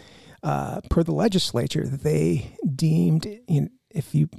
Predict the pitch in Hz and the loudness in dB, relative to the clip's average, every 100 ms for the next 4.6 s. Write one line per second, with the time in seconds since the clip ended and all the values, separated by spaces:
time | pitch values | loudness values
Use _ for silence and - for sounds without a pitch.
0 | - 180 - 156 - 220 196 180 175 185 | -2 0 0 0 2 2 4 4 2 2
1 | 220 175 151 - 175 180 _ _ _ _ | 2 2 2 0 -2 -4 _ _ _ _
2 | - 151 143 170 180 196 156 160 - - | -2 2 4 6 6 6 6 4 -2 -12
3 | _ _ _ _ _ _ - 156 143 131 | _ _ _ _ _ _ 0 4 4 2
4 | 135 135 - 139 127 135 | 0 -2 -2 -2 -2 -4